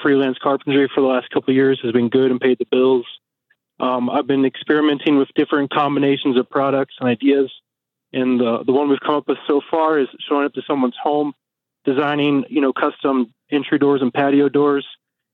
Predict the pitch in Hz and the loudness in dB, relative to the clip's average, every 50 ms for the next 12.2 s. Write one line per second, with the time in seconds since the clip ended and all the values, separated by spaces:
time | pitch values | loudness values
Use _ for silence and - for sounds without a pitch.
0 | _ _ - 135 135 135 139 131 139 127 135 147 147 151 143 - - - 170 156 | _ _ -6 -4 -2 -2 0 -2 -2 0 0 0 0 0 -4 -6 -4 -4 -2 -2
1 | 151 147 143 127 143 131 131 135 139 139 143 143 143 147 139 135 135 - _ _ | -2 -2 -2 -2 -2 -2 0 0 2 2 4 4 4 4 2 0 -2 -8 _ _
2 | _ _ _ _ _ _ _ - - 165 156 170 160 - - 160 156 151 151 143 | _ _ _ _ _ _ _ -6 -4 -2 -2 -2 -4 -4 -4 -2 0 0 2 2
3 | 139 143 120 113 139 139 147 147 135 - - 170 170 135 131 - _ _ _ _ | 2 0 0 0 -2 0 -2 -2 -4 -4 -2 -2 0 -2 -2 -4 _ _ _ _
4 | _ _ _ - 135 139 131 135 131 123 123 139 139 131 139 135 135 139 131 123 | _ _ _ -8 -4 -2 -2 0 0 0 0 -2 -2 0 0 0 2 2 0 0
5 | - - - - 147 143 135 131 127 120 - - - 123 - - 123 117 110 - | -2 -4 -4 -2 0 2 2 2 0 -2 -2 -2 -2 0 2 2 0 0 -2 -6
6 | - - - _ _ - - _ - - - 151 120 147 151 156 165 170 165 - | -14 -18 -20 _ _ -20 -20 _ -8 -6 -4 -2 -2 0 0 0 0 -2 -2 -2
7 | - 156 139 143 135 135 135 139 - - - _ - 135 135 139 147 143 - 160 | -2 -2 0 0 0 0 -2 -2 -6 -12 -20 _ -8 -6 -4 -2 -2 -2 -2 -2
8 | 156 147 139 135 127 123 127 - _ _ _ _ _ _ _ _ _ _ _ _ | 0 0 0 0 0 -2 -2 -6 _ _ _ _ _ _ _ _ _ _ _ _
9 | _ - - 113 143 156 160 165 - 160 147 131 - - - 165 160 156 151 147 | _ -12 -6 -4 -2 -2 -2 -2 -2 -2 -4 -4 -6 -6 -4 -2 0 0 2 0
10 | 143 139 139 135 - _ _ _ _ _ _ - 143 151 156 156 143 151 143 143 | 0 0 -2 -4 -8 _ _ _ _ _ _ -6 -4 -2 -2 0 0 0 0 0
11 | 139 - 151 147 139 - - 143 131 127 135 143 143 143 139 - - 127 120 120 | 0 0 0 0 0 0 0 0 2 2 2 2 0 -2 -4 -4 -2 -2 0 0
12 | 110 104 - | -2 -4 -6